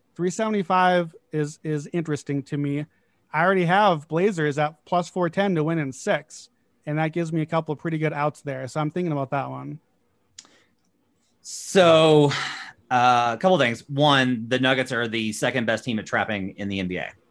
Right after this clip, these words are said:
Speaker 2: They are absolutely awesome at it. Um, the problem for moving Dame off ball is that puts C J and Norm in those coverages,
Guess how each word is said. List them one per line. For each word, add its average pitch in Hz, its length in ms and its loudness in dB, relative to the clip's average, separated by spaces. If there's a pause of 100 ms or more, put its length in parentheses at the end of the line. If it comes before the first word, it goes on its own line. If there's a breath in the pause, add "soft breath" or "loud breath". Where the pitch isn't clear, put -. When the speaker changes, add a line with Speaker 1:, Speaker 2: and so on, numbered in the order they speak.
(500)
Speaker 2:
They 101 160 4
are 95 500 2 (280)
absolutely 104 400 -2
awesome 92 320 -6
at 67 100 -6
it. 76 200 -8 (520 loud breath)
Um, 95 480 2
the 127 120 -2
problem 139 760 4 (180)
for 113 300 2
moving 110 300 0
Dame 104 200 0
off 104 240 -2
ball 92 240 0
is 101 120 -8
that 113 120 0
puts 113 220 -6
C 117 180 -2
J 110 400 2
and 104 220 -4
Norm 107 360 2
in 101 300 -6
those 98 320 -4
coverages, 147 640 -2